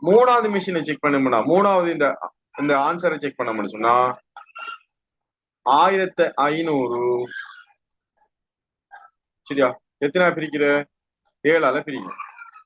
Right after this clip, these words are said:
அடுத்தது ஆயிரம். சரியா? அஞ்சால பிரிங்க. இது எது பெரிய பெருமானம்? ஆயிரத்தி அஞ்சால பிரிச்சா எவ்வளவு? இருநூறு.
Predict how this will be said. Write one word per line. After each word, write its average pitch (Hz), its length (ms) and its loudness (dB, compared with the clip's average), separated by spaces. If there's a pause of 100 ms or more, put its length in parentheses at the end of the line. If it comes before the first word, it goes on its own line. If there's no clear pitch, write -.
(640)
அடுத்தது 190 560 2
ஆயிரம். 143 880 2 (3250)
சரியா? 143 340 -2 (680)
அஞ்சால 175 360 0
பிரிங்க. 147 420 -8
இது 160 140 4
எது 185 140 6
பெரிய 185 240 6
பெருமானம்? 160 400 2 (1300)
ஆயிரத்தி 180 500 2
அஞ்சால 180 300 4
பிரிச்சா 175 160 -4
எவ்வளவு? 165 460 2
இருநூறு. 165 480 0